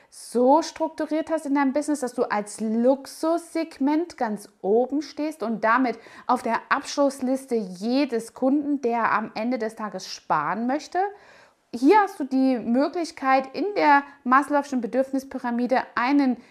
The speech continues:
eine Etage nach unten zu rücken, so dass du dort eben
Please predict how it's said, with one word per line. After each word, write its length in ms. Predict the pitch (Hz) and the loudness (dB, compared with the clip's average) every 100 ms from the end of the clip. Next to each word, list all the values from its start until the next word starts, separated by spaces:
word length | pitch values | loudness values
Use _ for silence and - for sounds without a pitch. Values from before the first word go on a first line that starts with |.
| _ - | _ 0
eine 280 | 254 269 | 2 2
Etage 380 | 254 - 240 247 | 0 -2 -2 -2
nach 280 | 247 214 214 | -2 -4 -2
unten 380 | 254 269 277 302 | -2 -2 -2 -2
zu 200 | 285 269 | -2 -2
rücken, 340 | 285 285 277 | -2 0 0
so 180 | 269 262 | 0 0
dass 180 | 262 247 | 0 -2
du 180 | 240 196 | -8 -4
dort 360 | 254 254 277 - - | 4 6 4 0 -6
eben 340 | 196 208 190 | -6 -6 -10